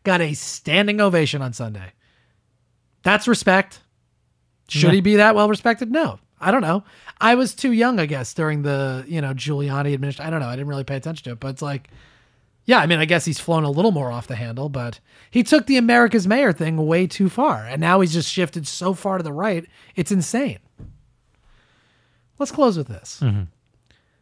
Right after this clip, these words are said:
Speaker 1: Donald Trump releases medical <laughs> records. I believe he does it today on Doctor Oz, but there's a clip. First of all, this is, this is what we're dealing with.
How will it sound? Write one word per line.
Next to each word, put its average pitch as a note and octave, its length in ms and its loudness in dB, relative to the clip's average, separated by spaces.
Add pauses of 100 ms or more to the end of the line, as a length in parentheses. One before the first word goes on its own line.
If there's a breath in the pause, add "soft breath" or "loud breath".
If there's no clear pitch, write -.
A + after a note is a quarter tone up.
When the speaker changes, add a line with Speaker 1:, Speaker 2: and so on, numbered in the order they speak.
(140)
Speaker 1:
Donald D#4+ 280 4
Trump A#3 300 4
releases F3+ 380 2
medical D#3 340 0
<laughs> - 0 -
records. C3+ 440 -4 (120)
I F3 120 2
believe F3+ 240 2
he E3+ 60 0
does D3+ 220 0
it C#3 80 -8
today C#3 460 -2
on C#3 180 -6
Doctor C3 380 -4
Oz, B2+ 240 -4
but C3+ 120 -8
there's B2 200 -8
a A#2 40 -12
clip. C#3+ 360 -8 (300 soft breath)
First - 340 2
of E3 60 -4
all, B2+ 320 -10 (880)
this G#3 200 0
is, F3+ 260 -4
this F#3 200 0
is F#3 120 -4
what D#3+ 160 -2
we're C#3 120 -4
dealing A2 320 -8
with. F2 180 -16